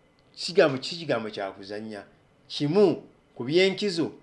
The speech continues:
omubaka sallallahu alayhi wa sallama bye yafuna ku lunaku luno olwa abiri mu musanvu olwa Rajab. Y'ensonga lwaki olaba ti omubaka sallallahu alayhi wa sallama yasaba nga Rajab etuuse,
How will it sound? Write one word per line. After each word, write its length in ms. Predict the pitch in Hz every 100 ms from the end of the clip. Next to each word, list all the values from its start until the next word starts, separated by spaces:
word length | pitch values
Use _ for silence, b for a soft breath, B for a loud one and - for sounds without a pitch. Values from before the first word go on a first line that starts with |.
| _ _
omubaka 280 | 120 185 180
sallallahu 460 | 180 180 160 147
alayhi 300 | 170 165 160
wa 80 | 147
sallama 460 | - 170 202 160 107 - _ -
bye 80 |
yafuna 520 | 113 110 - 139 123 117 - _
ku 80 | -
lunaku 340 | 104 120 120
luno 340 | 104 98 104 107 -
olwa 140 | 104
abiri 180 | 127 123
mu 160 | 110 110
musanvu 560 | 104 - 117 127 143 -
olwa 140 | 98
Rajab. 300 | 101 98 95 87 - - - - - - _ _ _ _ _ b b b b
Y'ensonga 460 | 160 185 190 208 196
lwaki 380 | 196 233 240 254
olaba 520 | 226 202 190 127 - - - -
ti 80 | 156
omubaka 280 | 151 220 202
sallallahu 480 | 208 208 170 160 175
alayhi 180 | 165
wa 60 | 151
sallama 500 | 131 165 160 127 101 - _ _ _
yasaba 640 | 131 143 143 196 196 160 120
nga 120 | 120 127
Rajab 380 | 160 160 139 123
etuuse, 580 | 110 110 147 131 -